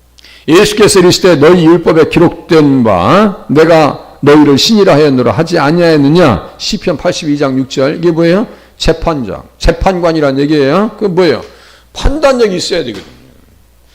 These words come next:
우리는 이 땅에서 왕이요, 제사장이요, 선지자예요. 그러면요, 왕이라고 하면, 재판장이라고 하면, 예? 어떤 역할을 해야 돼요? 판단력이 있어야 되는데 분별하지 못합니다.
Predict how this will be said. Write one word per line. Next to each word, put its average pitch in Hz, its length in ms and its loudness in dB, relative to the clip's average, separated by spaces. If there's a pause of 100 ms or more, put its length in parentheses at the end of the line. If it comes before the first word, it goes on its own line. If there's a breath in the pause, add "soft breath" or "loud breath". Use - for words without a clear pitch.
(200 soft breath)
우리는 208 420 0
이 170 140 -6
땅에서 190 340 0
왕이요, 180 540 0
제사장이요, 165 580 -6
선지자예요. 190 580 -12
그러면요, 185 580 -10 (360 loud breath)
왕이라고 214 580 0
하면, 185 480 -2 (1200)
재판장이라고 208 840 -2
하면, 175 400 -8 (600)
예? 208 260 -4 (1040)
어떤 214 340 2
역할을 202 300 2
해야 190 100 -2
돼요? 139 220 -6 (100)
판단력이 247 580 -4
있어야 190 240 -4
되는데 165 380 -8
분별하지 214 460 0
못합니다. 120 500 -10